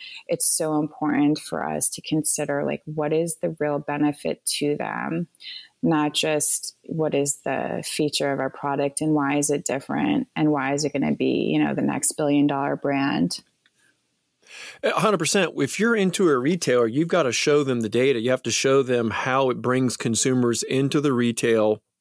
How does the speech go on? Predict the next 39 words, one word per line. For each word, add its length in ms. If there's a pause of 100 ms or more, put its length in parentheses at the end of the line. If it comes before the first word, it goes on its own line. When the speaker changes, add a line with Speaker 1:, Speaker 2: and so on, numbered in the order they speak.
(240)
Speaker 2:
marketplace. 760 (300)
You 100
gotta 160
show 240
'em 80
how 220
it's 120
like 120
a 60
basket 440
builder, 300
how 220
it 80
brings 300
other 160
products 460
in. 340 (720)
Um, 280
there's 180
a 60
lot 480
that 160
the 280 (160)
buyers 440
wanna 220
see. 200
They 160
are 100
definitely 360
getting 420 (380)
more 220
sophisticated. 1000 (720)
So 200
one 180
of 60
the 140
other 480 (140)
topics 580
that 280